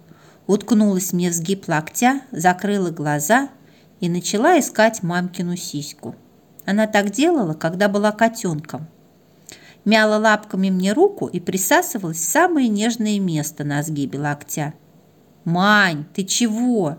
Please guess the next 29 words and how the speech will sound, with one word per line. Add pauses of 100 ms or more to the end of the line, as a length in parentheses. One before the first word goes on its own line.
(400)
Ты
же
уже
взрослая!» (140)
опешила
и
растрогалась
я. (600)
«Мном-мном,
мном-мном!» (560)
издавала
звуки
взрослая
кошка. (600)
И
лапками
перебирает,
как
котёнок. (1120)
«Но
ты
всё
равно
для
нас
с
папой
самое
главное.